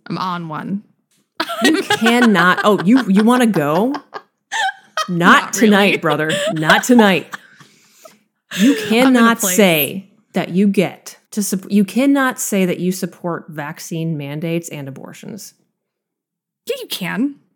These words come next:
Speaker 2: No, you can't.
Speaker 1: You can. Because
Speaker 2: No,
Speaker 1: one only
Speaker 2: 'cause
Speaker 1: affects you and one affects a group.
Speaker 2: Do you see wh-, do you see what's fucked up about what you just said?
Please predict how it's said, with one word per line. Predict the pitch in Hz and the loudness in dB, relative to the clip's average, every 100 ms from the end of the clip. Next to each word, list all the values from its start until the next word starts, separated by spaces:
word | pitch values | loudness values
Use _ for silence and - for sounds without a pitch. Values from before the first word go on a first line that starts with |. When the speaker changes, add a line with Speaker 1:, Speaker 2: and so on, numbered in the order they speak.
| _ _ | _ _
Speaker 2:
No, | 190 | -20
you | 143 - | -20 -20
can't. | - _ _ _ _ _ _ _ _ | -20 _ _ _ _ _ _ _ _
Speaker 1:
You | 285 | -4
can. | 466 247 185 220 - _ _ _ _ - | -2 -4 -6 -12 -14 _ _ _ _ -4
Because | 277 | -2
Speaker 2:
No, | 220 | 0
Speaker 1:
one | 359 311 | -2 -2
only | 254 285 | -2 2
Speaker 2:
'cause | 220 226 | 2 0
Speaker 1:
affects | 247 - | -2 -2
you | 208 285 220 170 - | 2 2 0 -4 -6
and | 196 196 | -4 -2
one | 208 | -4
affects | 202 190 - - - _ _ | -4 -8 -6 -10 -10 _ _
a | - | -10
group. | 180 196 214 180 - - _ _ | -6 -2 -2 -4 -12 -20 _ _
Speaker 2:
Do | 233 | -4
you | 247 | -2
see | - 269 | 0 2
wh-, | 311 240 - 175 165 170 - | 2 -2 -8 -8 -4 -4 -2
do | 202 | -2
you | |
see | 190 240 247 | -2 0 -2
what's | 185 170 - | -2 -4 -6
fucked | 156 - | -8 -8
up | 180 | -4
about | |
what | 196 202 | -2 -2
you | |
just | 214 226 | -4 -4
said? | 240 247 | -6 -8